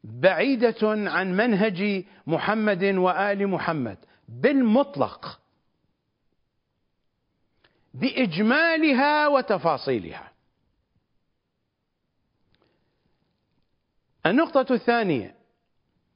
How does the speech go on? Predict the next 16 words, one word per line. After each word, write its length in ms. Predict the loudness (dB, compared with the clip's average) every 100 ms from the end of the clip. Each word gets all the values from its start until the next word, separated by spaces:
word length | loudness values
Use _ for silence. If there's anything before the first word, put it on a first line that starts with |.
| _ _ _ _ _ _ _ _ _ _ 0
نقضهم 1040 | 4 4 2 0 4 4 4 4 0 -2
لبيعة 520 | 0 2 2 2 -2 -2
الغدير، 720 | -2 0 0 0 0 -2 _ _ _ _ _ _ -2
وهذا 480 | 0 2 0 0 0
أمر 180 | 0 0
واضح 680 | 2 2 0 -2 -6 -6 -10 _ _ _ _ _ _ _ _ _ -4
في 300 | -2 0 0
كتب 380 | -2 0 0
تفاسيرهم، 920 | 0 0 0 -2 0 0 2 0 -2 -10 _ _ _ _ _ _ _ _
في 160 | -8
كتب 340 | -4 -2 0 2
عقائدهم، 880 | 2 2 -2 0 0 2 0 -2 -6 _ _ _ _ _ _ _ _ _ -4
وفي 460 | -2 0 0 0
طريقة 500 | 0 0 0 0 -2 -4
استنباطهم 840 | -6 -2 0 2 0 0 0 0
للأحكام. 680 | 0 -2 -8 -4 -4 -4 -10